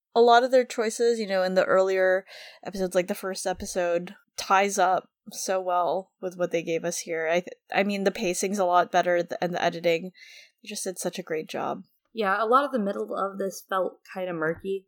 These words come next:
Speaker 2: Um,
Speaker 1: Sure.
Speaker 2: I'm not gonna name any names, but there were some episodes that got a little lost
Speaker 1: Oh,
Speaker 2: on
Speaker 1: yeah,
Speaker 2: the way,
Speaker 1: yeah.
Speaker 2: but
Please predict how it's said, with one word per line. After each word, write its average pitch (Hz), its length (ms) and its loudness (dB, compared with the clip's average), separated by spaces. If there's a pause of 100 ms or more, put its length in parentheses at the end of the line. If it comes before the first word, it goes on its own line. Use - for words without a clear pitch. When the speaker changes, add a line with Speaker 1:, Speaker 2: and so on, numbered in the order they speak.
(100)
Speaker 2:
Um, 160 200 -8
Speaker 1:
Sure. 165 340 4
Speaker 2:
I'm 175 80 -4
not 165 160 -4
gonna 156 160 -2
name 160 180 -2
any 156 200 -4
names, 151 300 -8
but - 140 -6
there 208 120 2
were 214 160 2
some - 160 -2
episodes 139 500 0
that - 220 2
got 139 180 4
a 131 40 6
little 127 240 4
lost - 280 0
Speaker 1:
Oh, 226 100 8
Speaker 2:
on - 80 6
Speaker 1:
yeah, 185 100 8
Speaker 2:
the - 60 8
way, 127 120 8
Speaker 1:
yeah. 123 60 4
Speaker 2:
but - 360 0